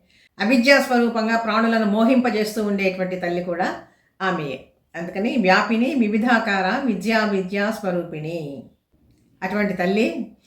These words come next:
మహాకామేశనయన కుముదాహ్లాద కౌముది. పరమేశ్వరుడికి, పరమేశ్వరుడి కంటికి ఎలా కనపడుతుంది ఆ తల్లి అంటే, మహాకామేశనయన కుముదములు, పరమేశ్వరుడి యొక్క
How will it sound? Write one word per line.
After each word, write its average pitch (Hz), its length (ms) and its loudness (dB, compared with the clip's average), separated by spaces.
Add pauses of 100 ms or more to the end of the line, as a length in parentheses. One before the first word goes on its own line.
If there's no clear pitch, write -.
(220)
మహాకామేశనయన 254 1200 2
కుముదాహ్లాద 220 720 -2
కౌముది. 170 720 -6 (1300)
పరమేశ్వరుడికి, 247 1080 4 (400)
పరమేశ్వరుడి 269 540 2
కంటికి 240 340 0
ఎలా 208 180 2
కనపడుతుంది 226 540 -2
ఆ 202 60 0
తల్లి 196 360 -2
అంటే, 214 520 -6 (340)
మహాకామేశనయన 233 1500 2
కుముదములు, 233 720 2 (1400)
పరమేశ్వరుడి 269 640 4
యొక్క 233 600 2